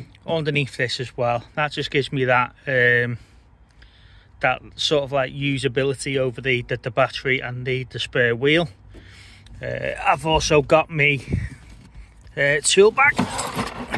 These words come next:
there, so that cost me a pound in a charity shop.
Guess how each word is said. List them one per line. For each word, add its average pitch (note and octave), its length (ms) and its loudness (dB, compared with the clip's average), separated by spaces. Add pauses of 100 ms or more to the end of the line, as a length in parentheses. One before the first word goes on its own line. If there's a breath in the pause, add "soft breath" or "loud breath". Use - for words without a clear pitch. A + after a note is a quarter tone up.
(840 loud breath)
there, E3+ 300 2 (520 loud breath)
so - 140 -10
that C#3+ 160 0
cost - 260 -8
me C#3 80 2
a B2 60 2
pound C3 400 0
in B2+ 80 -4
a A#2 60 -6
charity C3+ 320 -2
shop. - 340 -4